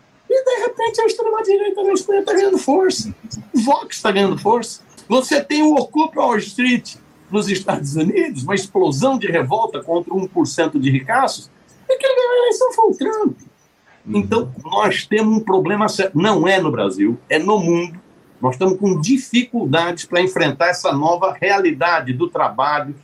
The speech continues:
Speaker 1: né?
Speaker 2: Uhum.
Speaker 1: Essa nova realidade da formatação de classe do capitalismo.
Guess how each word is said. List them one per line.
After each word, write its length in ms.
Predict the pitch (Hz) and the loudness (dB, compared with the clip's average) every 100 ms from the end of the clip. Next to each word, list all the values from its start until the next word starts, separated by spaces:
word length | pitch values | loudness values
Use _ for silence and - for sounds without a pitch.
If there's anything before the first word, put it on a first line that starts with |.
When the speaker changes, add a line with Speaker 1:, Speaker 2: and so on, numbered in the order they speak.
| _ - | _ -6
Speaker 1:
né? 160 | 139 135 | -4 -4
Speaker 2:
Uhum. 160 | 113 101 98 | -4 -6 -6
Speaker 1:
Essa 220 | - 117 | -6 -4
nova 260 | 147 151 | -2 0
realidade 640 | 151 143 131 117 131 139 143 | 2 2 0 0 -2 -2 -2
da 100 | 139 | -2
formatação 640 | 147 143 156 139 - 156 | 0 0 0 -4 -2 0
de 80 | 123 | 0
classe 320 | 123 147 147 | -2 -2 -2
do 100 | 147 | -4
capitalismo. 680 | - 170 - 151 120 104 | -4 -4 -2 -2 0 -2